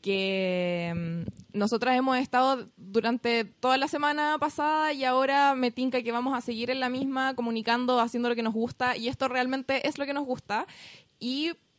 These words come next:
eh, les queremos recordar que nosotras tenemos una campaña de crowdfunding para que Copada sea un medio de comunicación y que esta semana de estado de emergencia acá en la fecha y transmitiendo todos los días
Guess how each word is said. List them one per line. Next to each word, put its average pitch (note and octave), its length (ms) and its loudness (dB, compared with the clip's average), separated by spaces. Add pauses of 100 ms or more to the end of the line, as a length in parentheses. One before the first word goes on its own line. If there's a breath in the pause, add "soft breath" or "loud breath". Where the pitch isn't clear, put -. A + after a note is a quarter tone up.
(380)
eh, G#3 180 2
les A3 160 0
queremos A#3+ 300 2
recordar A#3+ 420 0
que B3+ 100 -2
nosotras A#3+ 420 -2
tenemos A#3 320 2
una A#3+ 140 2
campaña A3+ 460 2
de B3 100 2
crowdfunding B3 960 2
para C4 440 4
que A#3+ 160 -4
Copada A3+ 380 2
sea A#3+ 160 0
un B3 100 2
medio B3 200 2
de B3 100 2
comunicación A#3+ 680 0
y B3+ 100 0 (360)
que B3+ 160 4
esta D#4+ 260 2
semana D4+ 720 4
de A#3+ 460 2
estado A#3+ 260 2
de B3+ 80 4
emergencia B3+ 920 2
acá A3 200 2
en B3 100 0
la A#3+ 100 0
fecha A3+ 440 0
y - 20 -4
transmitiendo G#3+ 480 0
todos A3 160 0
los A3+ 160 0
días A#3 320 0